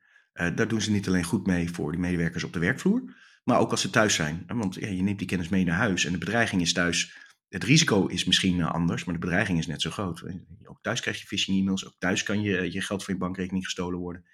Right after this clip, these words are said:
Ehm, net zoals op de zaak dat kan met, eh, zakelijke fondsen. Dus ga mensen trainen, dat is één. Ga mensen bewust maken. Trainen en bewust maken zijn niet twee, het zijn twee verschillende dingen.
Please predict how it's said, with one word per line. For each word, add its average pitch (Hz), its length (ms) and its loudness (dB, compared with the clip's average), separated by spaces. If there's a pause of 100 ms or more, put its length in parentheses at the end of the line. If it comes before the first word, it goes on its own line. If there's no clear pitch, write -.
(360)
Ehm, 87 320 0
net 92 180 0
zoals 101 160 0
op 92 80 -8
de 87 80 -4
zaak 87 280 2
dat - 160 -4
kan 90 200 0
met, 92 200 0
eh, 90 80 -6
zakelijke 117 380 -6
fondsen. - 360 -14 (380)
Dus - 340 0
ga 117 200 6
mensen 110 300 6
trainen, 123 480 4
dat 87 100 -2
is 82 60 -2
één. 110 260 0
Ga 151 140 4
mensen 170 260 6
bewust 156 380 6
maken. - 380 0 (100)
Trainen 175 280 8
en 156 80 4
bewust 139 220 4
maken 127 240 0
zijn 117 120 4
niet 135 120 6
twee, 110 240 4
het - 100 -6
zijn 95 280 2
twee 127 120 4
verschillende 107 360 2
dingen. - 240 -2